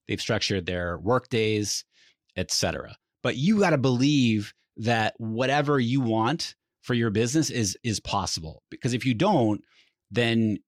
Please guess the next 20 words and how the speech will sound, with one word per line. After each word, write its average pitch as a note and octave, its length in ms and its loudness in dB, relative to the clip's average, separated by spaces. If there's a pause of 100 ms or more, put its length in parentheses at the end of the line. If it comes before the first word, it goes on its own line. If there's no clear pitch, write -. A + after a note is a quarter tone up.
(220)
you A#2 120 0
know, F2+ 240 -2 (160)
it's - 180 -6
not B2 220 0
gonna A2 140 0
be G#2 120 -2
possible, G2+ 500 -2
frankly, E2+ 480 -8
because G#2+ 420 -2
you've G#2 140 -12
gotta B2+ 240 -2
believe A#2 460 0
that F2+ 240 -2
first, - 600 -6 (200)
okay? F#2+ 320 0 (680)
Now, A#2+ 220 -2 (140)
then F#3+ 180 2
from G#3+ 160 0
a C3 40 2
s-, - 220 -2